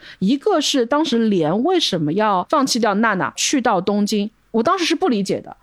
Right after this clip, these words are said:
而且在故事的后段的时候，你不断再去强调说莲那么喜欢娜娜，多么的痛苦，我觉得这个痛苦是没有必要的呀，我会觉得这是一种创作上的矛盾。还有一个是奈奈她在突然发现自己怀孕之后，之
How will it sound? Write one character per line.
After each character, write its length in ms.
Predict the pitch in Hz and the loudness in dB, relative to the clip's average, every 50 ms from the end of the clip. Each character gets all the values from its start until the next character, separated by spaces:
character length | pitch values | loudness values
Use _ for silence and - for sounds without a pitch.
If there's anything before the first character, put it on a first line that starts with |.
| _ _ _ _ _ - | _ _ _ _ _ -4
而 120 | - 285 | -2 0
且 140 | - 370 254 | 0 0 0
在 140 | 269 285 277 | 0 -2 -2
故 180 | - 349 339 | 0 -2 -2
事 100 | 320 - | 0 0
的 140 | 254 233 233 | 0 0 0
后 220 | 240 - - 294 247 | -2 0 -2 -2 0
段 220 | 247 262 254 233 | 0 0 0 0
的 120 | 208 202 | -2 -2
时 160 | 208 - - 202 | -4 -4 -4 -2
候， 140 | 226 208 | -2 0
你 80 | 208 190 | 0 0
不 160 | 180 - 202 | -2 -2 -2
断 180 | 240 330 339 320 | -2 0 0 0
再 80 | 320 | 0
去 140 | 285 294 254 | -2 -2 -4
强 280 | - - - 170 175 202 | -6 -6 -6 -6 -4 -2
调 160 | 233 226 226 | -2 -2 -2
说 140 | 214 240 233 | -2 -2 -2
莲 240 | 233 190 170 175 262 | -2 0 0 0 2
那 180 | 392 605 605 | 0 0 0
么 60 | 403 | -2
喜 140 | - - - | -4 -6 -6
欢 180 | 160 175 165 170 | -6 -4 -4 -4
娜 140 | 185 170 156 | -4 -4 -6
娜， 200 | 143 127 - - | -6 -8 -8 -4
多 120 | - 392 415 | -2 -2 0
么 100 | 440 415 | 0 0
的 100 | 254 226 | -2 -2
痛 320 | 220 - - 269 226 214 208 | -4 -2 -2 -2 -2 -2 -2
苦， 160 | - - 180 | -4 -6 -10
我 300 | - _ _ _ - 403 | -12 _ _ _ -2 0
觉 60 | 508 | 0
得 120 | 480 440 453 | 0 0 0
这 140 | 523 523 523 | 0 0 0
个 60 | - | 0
痛 120 | 523 539 | 0 0
苦 80 | 440 392 | 0 0
是 120 | - 370 | 0 0
没 80 | 330 427 | 0 2
有 100 | 480 - | 0 -2
必 220 | 262 - 370 370 | -2 -4 -4 -2
要 180 | 392 415 381 339 | 0 0 0 0
的 80 | 254 | 0
呀， 160 | 240 240 226 226 | 0 -2 -2 -2
我 80 | 220 208 | -2 -2
会 140 | 240 370 | -2 -2
觉 160 | 339 - 226 247 | 0 0 0 0
得 80 | 285 | 0
这 80 | 285 330 | -2 -2
是 140 | 294 311 311 | -2 -2 0
一 120 | 294 294 | 0 -2
种 280 | 254 - 220 170 160 175 | -2 -2 -2 -2 -2 -2
创 240 | - - 339 294 | -2 -2 0 0
作 100 | 269 262 | 0 0
上 140 | 254 277 262 | -2 -2 -2
的 80 | 226 196 | -2 -2
矛 260 | 190 165 147 143 160 | -2 -2 -4 -4 -4
盾。 240 | 208 277 254 185 - - _ _ - _ _ | -2 -2 -2 -2 -4 -8 _ _ -20 _ _
还 180 | - - 262 330 | -4 -2 -2 0
有 140 | 440 440 330 | 0 0 0
一 100 | 254 240 | -2 -2
个 200 | 240 320 294 294 | -2 -2 -2 -2
是 280 | - - 285 277 254 254 - - - _ _ _ - | -2 -2 -2 -2 -2 -2 -6 -16 -20 _ _ _ -4
奈 200 | 302 359 359 349 | -2 0 2 2
奈 160 | 320 294 254 | 2 0 0
她 160 | 294 302 302 | 0 -2 -2
在 160 | 285 311 269 | 0 -2 -2
突 120 | 262 - 370 | -2 0 0
然 160 | 370 - 262 | 0 0 0
发 120 | 285 277 | 0 0
现 120 | 285 302 269 | 0 0 -2
自 140 | 262 294 240 | -2 -2 -2
己 80 | 190 | -4
怀 260 | 156 - - 165 160 | -4 -4 -4 -2 -2
孕 160 | 233 285 262 233 | 0 0 0 -2
之 140 | - 247 | -2 -4
后， 360 | 254 - - 302 233 - _ _ _ | -4 -2 -2 -2 -2 -4 _ _ _
之 140 | - - | -4 -2